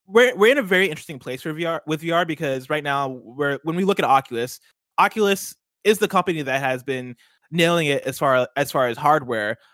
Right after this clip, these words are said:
Um, but right now it's kind of in a turbulent space with Facebook and the integration and how that is turning everybody off. Uh, uh,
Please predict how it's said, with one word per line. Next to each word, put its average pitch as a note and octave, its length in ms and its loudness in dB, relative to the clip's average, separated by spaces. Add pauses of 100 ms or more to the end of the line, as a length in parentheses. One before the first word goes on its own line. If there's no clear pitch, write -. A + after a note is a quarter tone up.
(120)
Um, C3 300 0
but D3+ 240 0
right D3 240 0
now C#3+ 180 2
it's B2+ 80 -2
kind D3 220 -2
of C3 100 -4
in C3+ 140 -2
a C3 60 -4
turbulent C3 400 -6
space C3+ 300 -4
with B2+ 160 -8
Facebook B2+ 380 -6
and B2 80 -12
the B2 60 -6
integration A#2+ 680 -6
and A#2+ 240 -8
how A#2+ 160 2
that A#2 220 0
is A#2 100 -8
turning B2 260 -8
everybody A#2 280 -2
off. A#2 220 0 (360)
Uh, A2+ 640 2
uh, A#2 320 0